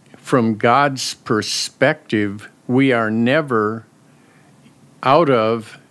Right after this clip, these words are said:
control of our response to any situation. And if we follow the kingdom of light and live in the kingdom of light,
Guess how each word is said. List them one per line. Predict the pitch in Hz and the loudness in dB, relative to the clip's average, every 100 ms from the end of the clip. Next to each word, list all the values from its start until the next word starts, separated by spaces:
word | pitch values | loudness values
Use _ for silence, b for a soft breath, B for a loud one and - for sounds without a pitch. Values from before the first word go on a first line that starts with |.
| _ - | _ -16
control | - 117 104 - - 131 147 131 101 98 101 - | -4 -2 -2 -4 -2 0 2 2 0 -2 -6 -4
of | 113 110 | 0 2
our | 110 104 | 2 0
response | 101 92 - - - 131 131 107 98 - - | -2 -4 -6 -8 -2 0 2 0 -4 -8 -10
to | - 117 107 | -4 -2 0
any | 113 110 | 0 -2
situation. | - - 110 - 101 95 95 95 - 87 90 _ B B B B B | -4 -4 -6 -4 -2 0 -2 -6 -8 -12 -16 _ B B B B B
And | - 123 120 | 0 2 2
if | 117 123 | 0 0
we | 107 | -2
follow | 95 - 127 127 135 127 110 104 - - | -2 -2 0 2 4 2 2 -2 -8 -8
the | 107 113 | -4 -4
kingdom | - - 139 135 123 117 110 | -6 -2 2 2 2 -2 -4
of | - 104 95 | -6 -6 -4
light | 104 117 160 104 196 - - | -2 0 2 0 -2 -10 -8
and | 110 107 95 | -4 -2 0
live | 107 123 185 135 92 - - - | 2 2 2 0 -4 -12 -20 -4
in | 139 147 | 0 0
the | 110 | 0
kingdom | - 135 127 110 101 | -2 0 0 0 -4
of | 92 | -4
light, | 98 104 139 107 92 | -2 0 2 0 -4